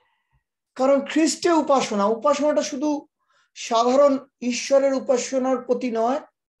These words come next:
আমরা এমন উপাসনা করব যা খ্রিস্টের মধ্য দিয়ে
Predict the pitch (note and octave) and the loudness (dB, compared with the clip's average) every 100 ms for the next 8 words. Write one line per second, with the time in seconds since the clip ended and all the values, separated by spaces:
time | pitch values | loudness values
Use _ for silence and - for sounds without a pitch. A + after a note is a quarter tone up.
0 | _ _ _ _ _ _ - A3 B3 A#3+ | _ _ _ _ _ _ -4 0 2 0
1 | - A#3 B3+ D4 C#4 C#4+ B3+ B3 A#3 A#3 | 0 0 2 0 0 0 0 -2 0 0
2 | G#3+ A#3+ A#3+ - - D4 D4 - - D4+ | 0 0 -2 -4 -6 -2 -2 -4 -2 0
3 | D4 - G3+ G3 A3+ C4+ A#3+ C4 B3+ G#3+ | 0 -4 -4 0 2 2 2 0 2 0
4 | F3+ D#3 | 0 -2